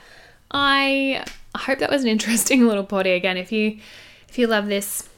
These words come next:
let me know. Slide into my D Ms. It's always a pleasure that, um,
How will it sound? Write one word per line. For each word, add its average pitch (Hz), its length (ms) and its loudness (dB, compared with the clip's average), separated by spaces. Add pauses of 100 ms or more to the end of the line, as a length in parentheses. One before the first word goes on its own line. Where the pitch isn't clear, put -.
(280)
let 208 200 -4
me 233 80 2
know. 185 280 -2 (680)
Slide 214 440 -4
into 262 220 -4
my 285 120 -2
D 214 200 -4
Ms. 196 180 -6
It's - 100 -16
always 190 240 -4
a 208 40 -10
pleasure 190 420 -6
that, 175 300 -8
um, 175 400 -8